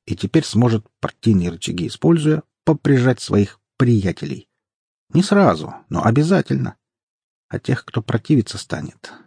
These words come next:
в дугу согнет. Думали они, что Никита —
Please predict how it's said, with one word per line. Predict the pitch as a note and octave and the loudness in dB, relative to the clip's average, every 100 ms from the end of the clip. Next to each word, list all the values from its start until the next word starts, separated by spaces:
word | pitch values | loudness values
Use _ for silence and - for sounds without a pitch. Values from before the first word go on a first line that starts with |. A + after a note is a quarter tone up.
| - | -8
в | E2+ | -2
дугу | A2+ E3 C3 | 2 4 2
согнет. | - D2+ C#2+ - - - _ _ _ _ _ _ _ _ _ _ _ - | 0 -6 -8 -14 -20 -20 _ _ _ _ _ _ _ _ _ _ _ -2
Думали | A#2+ G#2+ G#2 | 2 4 4
они, | G2+ F#2+ | 4 0
что | - G2+ | -2 -2
Никита — | F2+ G2+ - B2 F#2+ F2+ | 0 0 0 -2 -2 -6